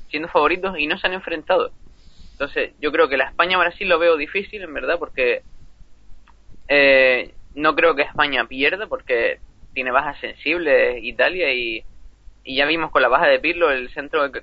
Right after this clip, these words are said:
del campo de Brasil con, el cen-, el centro del campo de Italia contra Brasil estaba medio destruido, ¿no? No tenían muchas ideas claras, solo que tienen muy buen ataque, dan peligro siempre.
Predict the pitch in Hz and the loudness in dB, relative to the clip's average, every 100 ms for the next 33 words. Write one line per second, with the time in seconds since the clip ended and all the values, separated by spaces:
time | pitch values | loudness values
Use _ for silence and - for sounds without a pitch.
0 | - 135 131 - 156 131 120 120 123 143 | -8 -2 -2 0 0 0 2 0 -2 -6
1 | 135 117 104 - - - - - 123 - | -8 -8 -12 -20 -20 -20 -18 -16 -16 -14
2 | 147 143 131 170 175 165 175 165 151 151 | -12 -10 -8 -2 0 0 0 -2 0 0
3 | 131 123 123 120 120 143 131 131 131 123 | 0 -2 -2 -2 -2 -4 -6 0 0 0
4 | 123 123 123 123 - 120 143 160 147 165 | -4 -6 -4 -6 -6 -4 -2 -2 -2 -4
5 | 135 131 131 131 131 131 143 135 131 143 | -4 -4 -4 -4 -4 -4 0 0 2 0
6 | 156 151 139 131 135 135 135 151 160 147 | 0 0 2 2 0 -2 0 0 2 2
7 | 135 170 208 143 151 151 131 180 147 - | 2 0 -4 -6 -2 0 0 -2 -4 -8
8 | 165 | -16